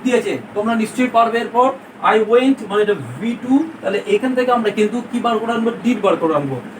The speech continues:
তাহলে আমরা জানি কি, did equal to V two, did plus V two equal to did plus V zero, ঠিক আছে? তাহলে এখানে কি করবো? "Did I", সাবজেক্ট এখানে চলে আসবে, যে ডিডটা এখানে আসবে, "Did I go?"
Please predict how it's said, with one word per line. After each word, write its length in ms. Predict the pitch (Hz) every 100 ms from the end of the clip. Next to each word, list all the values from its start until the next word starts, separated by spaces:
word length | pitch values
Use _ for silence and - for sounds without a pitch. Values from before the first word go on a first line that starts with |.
| -
তাহলে 200 | 190 214 208 - - - -
আমরা 140 | 226 233
জানি 120 | 247 -
কি, 60 | 277 403 - 151
did 160 | 240 254
equal 220 | 247 226 214
to 60 | 254 175 175
V 20 | 226 262
two, 120 | 226 - 131 139
did 160 | 220 -
plus 220 | 214 254 - - - - 160
V 20 | 214
two 80 | 247
equal 160 | 247 247
to 60 | 208
did 120 | 220 -
plus 180 | 233 214 156
V 20 | 175
zero, 180 | 285 - 117 - -
ঠিক 100 | 247
আছে? 120 | 240 147 - - -
তাহলে 160 | 185 214
এখানে 160 | 214 220
কি 60 | 233
করবো? 200 | 214 214 254 - - - 143 127
"Did 460 | 269 277 208 240 - - - - - - - - - - - - - - - - 214 214 170
I", 40 | - -
সাবজেক্ট 320 | 208 190 240 240
এখানে 160 | 233 240
চলে 120 | 233 233
আসবে, 140 | 202 240
যে 60 | 220 -
ডিডটা 220 | 220 - 220
এখানে 160 | 226 214
আসবে, 180 | 214 240 269 - - - 135 135
"Did 180 | 269 - - -
I 20 | - - - - - - - - - - - - - - - - - - - - - 131
go?" 120 | 247